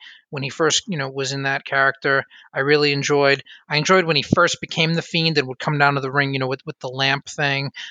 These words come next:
I thought that was really cool. Um, the Firefly Funhouse s-, segments are kinda getting old for me, but again, that's just me. I think one, he still has that dynamic where when he's in the ring,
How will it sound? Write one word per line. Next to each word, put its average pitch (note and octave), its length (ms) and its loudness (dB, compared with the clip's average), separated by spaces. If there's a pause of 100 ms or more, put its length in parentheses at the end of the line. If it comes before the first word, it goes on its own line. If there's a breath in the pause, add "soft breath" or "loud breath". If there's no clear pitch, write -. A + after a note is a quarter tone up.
(100)
I - 120 -4
thought D3+ 180 0
that C#3+ 160 4
was C#3 160 -2
really C#3 260 0
cool. C3+ 440 -2 (400 loud breath)
Um, C3+ 480 0 (300)
the F3+ 120 -4
Firefly A3 640 2
Funhouse G3 720 0 (400)
s-, - 200 -8 (120)
segments E3 840 -2 (320 loud breath)
are - 140 -18
kinda F#3+ 240 0
getting D#3+ 260 0
old D3 240 -8
for - 120 -14
me, C3+ 160 -8
but D#3+ 200 -4
again, F3 240 0
that's F#3 200 2
just - 240 0
me. D#3 400 -2 (340 loud breath)
I E3 60 -4
think G3 180 -2
one, G#3 160 2 (240)
he G3+ 220 -4
still C4+ 400 4
has G#3 280 2
that F#3 280 2
dynamic E3+ 440 0
where D#3 140 0
when C#3+ 180 -4
he's C#3+ 300 -8
in F3+ 200 -2
the E3 100 2
ring, D3+ 420 0